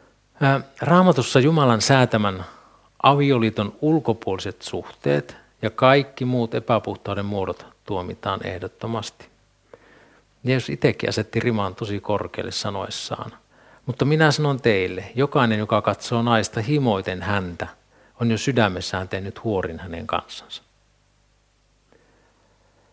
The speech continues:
Liekkö maailmassa yhtäkään miestä, kenties naistakaan, joka ei olisi näin rikkonut Jumalaa vastaan?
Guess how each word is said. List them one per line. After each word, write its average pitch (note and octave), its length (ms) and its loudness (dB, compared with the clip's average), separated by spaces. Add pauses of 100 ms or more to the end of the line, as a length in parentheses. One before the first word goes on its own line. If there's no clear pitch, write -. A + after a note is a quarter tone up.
(120)
Liekkö D#3 340 4
maailmassa C3+ 520 4
yhtäkään G#2+ 460 -2
miestä, G2+ 520 -2 (1160)
kenties G2+ 360 -6
naistakaan, A2 520 -4
joka G#2 220 -2
ei G2+ 80 -4
olisi G2 200 -10
näin G2 220 -4
rikkonut - 480 -12
Jumalaa G#2+ 400 -8
vastaan? - 420 -14